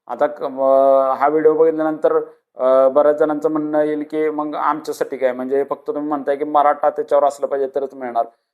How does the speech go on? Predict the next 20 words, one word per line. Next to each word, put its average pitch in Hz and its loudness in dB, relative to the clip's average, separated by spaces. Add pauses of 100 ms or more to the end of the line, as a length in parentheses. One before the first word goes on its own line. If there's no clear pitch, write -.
(100)
आणि 123 -8
बाकी 143 0
जर 147 2
असेल 143 0
तर 143 0
मिळणार 135 -2
का 127 -4
नाही 123 -8
मिळणार, 110 -6 (420)
तर 139 -6 (480)
त्यांच्यासाठी 160 -4
माहिती 147 -8
सांगतो 147 -6
की 151 -12
तुमच्या 156 -2
प्रत्येकासाठी 170 -6
इंडिव्हिज्युअल 160 -6
महामंडळ 151 -2
already 147 -2 (100)
आहे. 143 -2